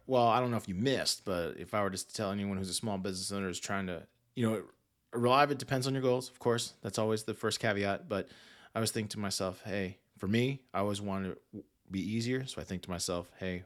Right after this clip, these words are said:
what, where will I invest my money?" The big thing that Stephanie and I talked about is, and we agree on, is you should, once you've right-sized your team, you have to invest in something that can grow your business.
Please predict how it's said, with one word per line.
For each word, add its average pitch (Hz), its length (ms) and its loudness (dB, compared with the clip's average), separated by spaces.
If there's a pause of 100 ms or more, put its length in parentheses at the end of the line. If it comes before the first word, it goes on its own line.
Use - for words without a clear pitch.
(120)
what, 107 320 -2 (200)
where 117 340 4
will 107 360 0
I 95 120 -2
invest 95 420 -4
my 82 80 -4
money?" 104 380 -4 (720)
The 90 80 -8
big 110 260 0
thing 110 300 -2
that 95 120 -4
Stephanie 101 320 -4
and 101 80 -2
I 95 40 -4
talked 101 260 -2
about 101 180 -2
is, 78 220 -8 (500)
and 90 120 -4
we 95 120 0
agree 90 240 -4
on, 92 160 -4
is - 220 -12
you 87 140 -12
should, 76 360 -4 (420)
once 123 260 2
you've 123 200 2
right-sized 110 480 2
your 98 80 -2
team, 120 480 -4
you 110 160 -4
have 98 460 -8
to 107 200 -6
invest 87 440 -6
in 85 60 -12
something 87 500 -6 (320)
that 90 160 -4
can 80 140 -10
grow 82 440 -6 (240)
your 85 140 -10
business. - 560 -10